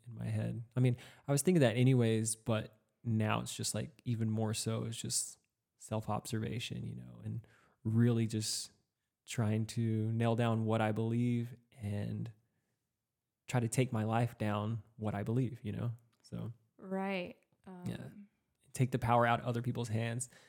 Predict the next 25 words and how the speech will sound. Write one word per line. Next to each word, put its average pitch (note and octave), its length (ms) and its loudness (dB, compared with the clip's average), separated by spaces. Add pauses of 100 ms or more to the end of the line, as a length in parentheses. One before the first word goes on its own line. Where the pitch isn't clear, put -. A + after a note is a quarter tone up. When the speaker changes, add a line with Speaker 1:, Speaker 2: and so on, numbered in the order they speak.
(260)
Speaker 1:
if B2+ 220 -12
they're B2 180 6
trying A2+ 240 2
to A2+ 160 -2
affect - 400 0
you A#2+ 260 2
in, A2 300 -2
like, A2 340 -2 (460)
ways E3 200 10
to C#3 80 4
make B2 160 6
you B2 80 4
fearful A#2 680 4
or G#2+ 460 0 (380)
ways C3+ 360 4
to, A2 460 4
I A2 80 -2
don't G#2 120 0
know, G2+ 220 -4 (840)
kinda, A#2+ 180 -2
like, G#2+ 180 -2
just - 560 -2 (220)
surrender C#3 420 6
your A2 160 4
power, G#2 480 -2